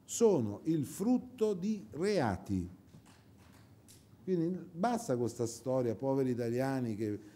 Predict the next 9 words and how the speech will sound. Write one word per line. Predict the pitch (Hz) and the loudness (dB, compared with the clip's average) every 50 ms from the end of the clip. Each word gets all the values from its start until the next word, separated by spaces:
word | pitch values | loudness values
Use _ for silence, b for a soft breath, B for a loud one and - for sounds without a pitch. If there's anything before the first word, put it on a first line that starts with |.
| B B B B B | B B B B B
eh, | 104 101 110 107 101 104 101 | -6 -4 -4 -2 -2 -4 -4
sono | - - 127 127 127 | -2 -2 0 0 0
stati | 120 - 147 147 135 120 | 0 0 2 2 2 2
talmente, | 104 117 113 113 131 151 165 156 - 139 123 | 2 2 2 2 2 2 2 0 0 -2 -4
tra | 104 113 113 | -4 -2 -2
virgolette, | 104 110 113 107 113 123 139 139 - - 120 | -2 -2 -2 0 0 -2 -2 -2 -2 -2 -2
massacrati | 113 113 110 107 - - - 113 107 110 123 131 135 131 110 113 | 0 0 -2 -2 -4 -2 -2 -2 0 2 2 4 4 4 4 4
dallo | 107 107 104 104 101 | 4 4 4 4 2
Stato, | 101 - - 135 127 120 - 113 107 104 98 | 0 0 -2 -2 -2 0 0 0 0 0 -2